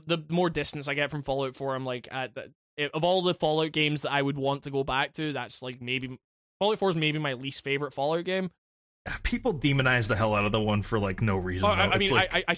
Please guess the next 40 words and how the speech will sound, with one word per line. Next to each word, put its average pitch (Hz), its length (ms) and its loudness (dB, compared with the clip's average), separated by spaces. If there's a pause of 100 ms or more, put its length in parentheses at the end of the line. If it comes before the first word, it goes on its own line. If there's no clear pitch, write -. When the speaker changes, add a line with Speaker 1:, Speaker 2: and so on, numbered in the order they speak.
Speaker 1:
I 180 40 2
should, 190 200 -2
I 180 80 2
should 170 120 0
say 180 380 4 (140)
my 170 120 2
least 170 200 2
favorite 160 240 2
game 151 160 2
outside 151 240 2
of 143 80 -6
fucking 160 400 -2
seventy-six. 147 680 -2
Like, 143 320 -4
it's, - 380 -12 (800)
'cause 165 140 -4
at 165 40 -4
least 208 180 4
Speaker 2:
Hey, 160 60 4
what 160 100 6
Speaker 1:
Fallout 190 120 6
Speaker 2:
about 175 40 -6
that 185 60 4
Speaker 1:
four 180 60 4
Speaker 2:
one 180 80 6
Speaker 1:
is 175 40 6
a - 20 6
Speaker 2:
on 143 80 0
Speaker 1:
Fallout 175 360 6
Speaker 2:
P 165 80 4
S 139 60 0
two 180 120 4
Speaker 1:
game. 190 80 2
Speaker 2:
that 160 100 2
nobody 127 320 2
gives 117 240 2
a 117 40 2
fuck 117 220 0
about? 127 160 2
<laughs> 740 420 0